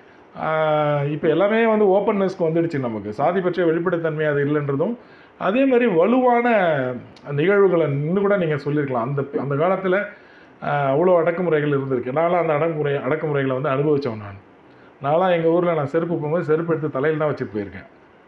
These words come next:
சப்பல், ஒரு ஊரு, அந்த ஊரினுடைய ஏரி கண்மாய் வரும், அந்த ஏரி வரைக்கும் சப்பல் போட்டே போவோம். அப்பா என்ன பண்ணுவாரு, "எப்பா, செப்பல் கையில எடுத்துக்கப்பான்னுவாரு." "ஏன்பா?"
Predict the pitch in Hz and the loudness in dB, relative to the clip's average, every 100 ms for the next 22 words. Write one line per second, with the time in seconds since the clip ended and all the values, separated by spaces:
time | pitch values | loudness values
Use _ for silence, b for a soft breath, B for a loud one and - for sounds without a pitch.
0 | - - - - - - - 143 185 180 | -20 -20 -20 -20 -20 -10 -6 -2 0 2
1 | 160 143 143 151 180 170 160 151 175 175 | 0 0 0 2 2 2 2 0 0 0
2 | 156 165 180 160 160 165 160 143 160 156 | 0 0 0 0 0 0 -2 -2 0 0
3 | 135 143 190 151 - 123 175 190 175 185 | 2 0 -2 -4 -6 -2 0 4 4 2
4 | 220 208 185 156 160 185 165 160 170 143 | 2 2 2 0 0 2 2 2 0 0
5 | 117 120 185 - - - 208 185 170 170 | 0 0 -2 -4 -8 -2 0 0 -2 0
6 | 180 185 180 190 165 202 180 170 170 - | 0 0 -2 -2 -2 -2 0 0 0 -2
7 | 143 135 135 123 113 110 - B B B | -4 -2 -4 -2 -4 -6 -14 B B B
8 | B - 202 185 156 156 | B -4 -2 2 2 2